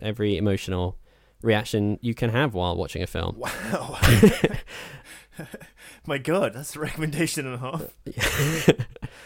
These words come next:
Speaker 1: Yeah, no, I
Speaker 2: Every
Speaker 1: thought it was
Speaker 2: colour of the rainbow.
Speaker 1: it was a very, it was a very sweet and sincere film, and it's very charmingly played by, um, the whole cast. And I thought, yeah, I thought it was, they did a really good job. It has that
Speaker 2: Sounds
Speaker 1: thing of,
Speaker 2: great.
Speaker 1: like, you know, when, um, characters have,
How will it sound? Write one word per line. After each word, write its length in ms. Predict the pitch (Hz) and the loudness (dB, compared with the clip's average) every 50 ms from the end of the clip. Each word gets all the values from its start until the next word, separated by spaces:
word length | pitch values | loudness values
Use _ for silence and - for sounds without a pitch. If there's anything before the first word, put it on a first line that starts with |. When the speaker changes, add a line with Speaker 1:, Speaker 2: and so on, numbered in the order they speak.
| - - - | -20 -2 4
Speaker 1:
Yeah, 140 | - 151 110 | 6 6 8
no, 140 | 110 123 131 | 8 8 6
I 40 | 165 | 6
Speaker 2:
Every 100 | 196 220 | 6 6
Speaker 1:
thought 100 | 208 170 | 6 6
it 60 | 160 | 6
was 80 | 147 143 | 6 6
Speaker 2:
colour 120 | 196 208 214 208 | 6 4 2 2
of 100 | 196 175 | 0 0
the 100 | 185 185 | 0 0
rainbow. 500 | 180 185 190 185 180 165 143 113 104 95 92 | 2 0 0 -2 -4 -4 -6 -6 -6 -2 0
Speaker 1:
it 40 | 151 | 2
was 120 | 165 175 | 2 4
a 40 | 190 | 4
very, 300 | 190 202 185 175 165 151 | 4 6 6 6 6 4
it 60 | 151 | 4
was 100 | 156 156 | 2 2
a 40 | 165 | 4
very 180 | 170 175 156 | 4 4 4
sweet 320 | 135 - - 120 117 110 - | 4 2 2 2 2 2 2
and 120 | 107 101 | 0 0
sincere 360 | 101 - 95 92 - 95 87 | 2 0 0 0 0 -2 -2
film, 260 | - - 92 90 85 85 | 0 0 2 2 2 2
and 80 | 82 | 0
it's 140 | 73 - - | -2 -4 -4
very 180 | - 95 90 85 | -2 0 0 0
charmingly 400 | - - 87 87 82 87 87 85 | 0 0 0 0 0 0 -2 -2
played 320 | - - 92 87 85 - | -2 -2 -4 -4 -4 -4
by, 320 | - 82 85 85 85 - - - - - | -4 -2 0 0 -2 -2 -6 -8 -8 -8
um, 200 | - - 98 101 | -6 -6 -6 -6
the 100 | - - | -6 -6
whole 200 | 87 92 - - | -4 -4 -4 -6
cast. 400 | - - - 50 92 - - - | -4 -4 -4 -4 -4 -6 -8 -10
And 240 | - - - - - - - - - | -10 -8 -8 -8 -10 -10 -14 -16 -14
I 100 | - - | -12 -10
thought, 280 | - - - 82 69 - _ | -8 -6 -6 -6 -8 -8 _
yeah, 160 | - 104 - - | -10 -8 -8 -8
I 40 | |
thought 180 | - - - - | -8 -8 -8 -8
it 60 | 64 | -8
was, 180 | 69 - - - - | -8 -12 -14 -14 -10
they 100 | - 90 | -8 -6
did 160 | - 87 85 | -6 -6 -6
a 0 | |
really 140 | 78 78 85 | -6 -8 -10
good 100 | 78 - | -10 -8
job. 180 | - 92 - - _ - | -8 -8 -8 -8 _ -8
It 100 | - 113 | -4 0
has 180 | 175 190 175 | 0 2 2
that 60 | 170 | 0
Speaker 2:
Sounds 100 | 143 127 | -2 0
Speaker 1:
thing 180 | 123 156 139 139 | 0 2 4 4
of, 80 | 123 113 | 4 4
Speaker 2:
great. 60 | 110 | 4
Speaker 1:
like, 260 | 101 98 - - - - | 2 2 0 -2 -6 0
you 140 | 127 120 127 | 2 4 6
know, 140 | 131 131 | 6 6
when, 320 | 127 117 110 110 110 107 101 | 6 6 6 6 6 6 6
um, 400 | 98 95 92 92 92 90 90 90 - _ _ _ _ _ _ _ _ _ _ _ _ _ _ - - - - - _ _ - | 4 4 4 4 2 2 0 -2 -4 _ _ _ _ _ _ _ _ _ _ _ _ _ _ -20 -20 -20 -20 -20 _ _ -6
characters 480 | - - 98 95 98 92 - 104 95 95 | -2 0 0 0 0 0 0 0 0 0
have, 580 | - - 101 95 90 90 90 87 87 - - | 0 2 2 4 4 4 2 0 -2 -6 -10